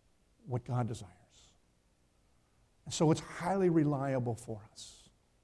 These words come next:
to guide us. Saw not long ago the movie Clip, movie coming out in a couple of weeks that's based on Bill Bryson's A, A Walk in the Woods. Some of you read the book, and movie looks like it's gonna be starring Robert Redford and Nick Nolte. Uh,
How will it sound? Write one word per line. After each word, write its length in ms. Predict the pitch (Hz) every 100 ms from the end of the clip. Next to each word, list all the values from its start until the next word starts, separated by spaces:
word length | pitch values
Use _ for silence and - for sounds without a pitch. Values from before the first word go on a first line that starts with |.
| _ _ _ _ _ _ -
to 60 |
guide 300 | 123 123 113 101
us. 280 | - - - _ _ _ _ _ _ _ _ _ _ _ _ _ _ _ _ _ _
Saw 440 | - 147 139 123 -
not 200 | 143 127
long 160 | 135 135
ago 180 | 131 127
the 80 |
movie 240 | 127 139 131
Clip, 340 | - 135 139 -
movie 240 | 135 127 127
coming 260 | 131 127
out 140 | 123 123
in 80 | 123
a 20 |
couple 260 | 127 120
of 100 | 117
weeks 320 | 117 131 131 -
that's 180 | 131
based 300 | - 139 120
on 180 | 127 120
Bill 160 | 123 120
Bryson's 840 | 131 127 127 127 123 123 120 - 123
A, 180 | 117 117
A 60 | 123
Walk 260 | 123 123
in 60 | 123
the 60 | 123
Woods. 460 | 123 135 - -
Some 100 | -
of 100 | 120
you 80 | 120
read 180 | 117 117
the 60 | 113
book, 340 | 123 127 -
and 160 | 113 113 - _ - _
movie 240 | 139 135
looks 180 | 135 131
like 140 | 135 123
it's 80 |
gonna 140 | - 120
be 60 |
starring 360 | - 135 127 123
Robert 260 | 123 127 120
Redford 400 | 123 123 135 120
and 100 | 117
Nick 160 | 120
Nolte. 360 | 127 139 135 160 170 _ _ _ _ _
Uh, 200 | 139